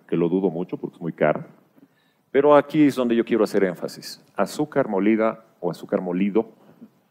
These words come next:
es el mayor ingrediente de esta supuesta bebida de chocolate para niños.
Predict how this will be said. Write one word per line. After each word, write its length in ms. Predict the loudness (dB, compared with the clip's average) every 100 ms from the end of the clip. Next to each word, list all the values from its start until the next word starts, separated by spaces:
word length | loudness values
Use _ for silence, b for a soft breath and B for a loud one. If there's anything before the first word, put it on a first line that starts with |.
| _ _ _ _ _
es 140 | -4 0
el 140 | 0
mayor 340 | 2 2 2 2
ingrediente 580 | 2 4 2 0 2
de 120 | 4 2
esta 480 | 4 2 2 -2 -14
supuesta 720 | -12 -2 4 4 4 2 2
bebida 720 | 2 0 2 2 4 4 2
de 220 | 0 -6
chocolate 640 | -10 -6 0 2 2 0 -2
para 340 | 0 0 2
niños. 560 | -2 -2 -4 -6 -10